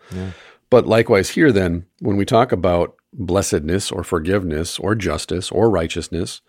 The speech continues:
Speaker 2: we let that tension slip and we either end up focusing wholly on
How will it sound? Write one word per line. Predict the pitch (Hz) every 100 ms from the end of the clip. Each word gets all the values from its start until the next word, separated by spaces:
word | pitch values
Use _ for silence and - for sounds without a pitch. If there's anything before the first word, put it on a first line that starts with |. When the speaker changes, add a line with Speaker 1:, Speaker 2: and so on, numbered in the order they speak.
| _ _ - - _ _
Speaker 2:
we | - 107 104
let | 101 107
that | 107 87
tension | 113 101 98 85 78 -
slip | - - 110 - - _
and | - 92
we | 87 98
either | 95 -
end | 95 90
up | 90 - _
focusing | - 92 87 85 85
wholly | 80 - 104 95 92
on | 82 82 80